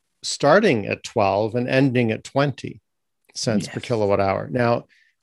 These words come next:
Speaker 1: I get electricity to my home in Ontario, between,
Speaker 2: Mm.
Speaker 1: depending on peak, you know, like, we have, uh, if it's a busy time for electricity, we pay more than if it's not busy. So I go anywhere from,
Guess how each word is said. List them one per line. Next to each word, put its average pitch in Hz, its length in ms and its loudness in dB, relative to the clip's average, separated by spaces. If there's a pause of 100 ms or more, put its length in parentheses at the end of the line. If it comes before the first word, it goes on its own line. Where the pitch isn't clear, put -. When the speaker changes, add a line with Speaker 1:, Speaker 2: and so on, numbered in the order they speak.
Speaker 1:
I 151 180 2
get 185 160 4
electricity 123 640 2
to 110 40 -2
my 120 220 2
home 120 240 0
in 113 80 0
Ontario, 104 880 0
between, - 340 -10
Speaker 2:
Mm. 127 40 -18
Speaker 1:
depending 147 400 2
on 127 200 4
peak, - 540 -4
you 131 80 -4
know, 117 160 0
like, 117 240 0
we 127 120 0
have, 120 280 -2 (480)
uh, 107 360 -6 (480)
if 127 180 -2
it's - 380 -4 (260)
a 131 80 -4
busy 143 380 0
time 135 280 -2
for 131 100 -4
electricity, 127 460 -2
we 120 160 0
pay 120 260 0
more 110 480 -2 (240)
than 113 300 -8
if 120 180 -6
it's - 180 -10
not 113 240 -2
busy. 143 320 -2
So 135 160 -6
I 117 120 -4
go 120 220 0
anywhere 123 340 2
from, 107 420 -4